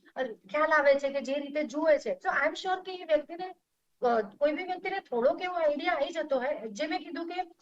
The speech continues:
અમુક કેસીસ એવા હોય, અમુક સિચ્યુએશન એવી હોય કે all of a sudden કોઈ અટેક હોય, કોઈને ખબર જ ના પડે, or કદાચ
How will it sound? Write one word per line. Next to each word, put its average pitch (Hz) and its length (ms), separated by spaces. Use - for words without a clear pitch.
અમુક 269 300
કેસીસ 330 340
એવા 311 200
હોય, 269 260
અમુક 262 220
સિચ્યુએશન 311 480
એવી 320 200
હોય 214 220
કે - 300
all 294 180
of 359 200
a 359 120
sudden 320 240
કોઈ 320 120
અટેક 277 300
હોય, 277 120
કોઈને 285 220
ખબર 311 380
જ 202 60
ના 165 120
પડે, 139 240
or 302 80
કદાચ 339 260